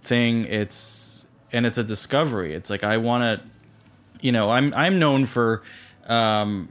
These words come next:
if I'm out drinking with people, a lot of times they'll have, like, three beers and I'm still on my first. And I'm the same way with sake. I'm the same way with everything because I'm just sitting there just thinking about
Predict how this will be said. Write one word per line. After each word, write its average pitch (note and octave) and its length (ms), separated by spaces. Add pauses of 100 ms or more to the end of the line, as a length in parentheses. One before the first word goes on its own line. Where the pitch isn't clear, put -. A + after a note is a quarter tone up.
if A#2+ 120
I'm D3 140
out C3+ 120
drinking B2+ 280
with A#2 120
people, G#2+ 260
a G#2+ 60
lot A#2 140
of A#2+ 80
times A2 400
they'll A2+ 360
have, A#2 160
like, G2+ 140
three G#2+ 260
beers G2+ 340
and G2+ 80
I'm G2 100
still G2+ 400
on G2+ 140
my F#2 120
first. G2+ 500 (360)
And - 80
I'm B2+ 80
the A2 60
same A2+ 260
way G#2+ 120
with F#2+ 100
sake. G#2+ 300
I'm G#2+ 120
the G2+ 60
same G#2 220
way G2+ 80
with G2+ 100
everything B2+ 300
because G#2+ 240
I'm B2+ 160
just B2+ 160
sitting A#2+ 280
there G#2 360 (760)
just A2 220
thinking A#2+ 360
about F#2+ 540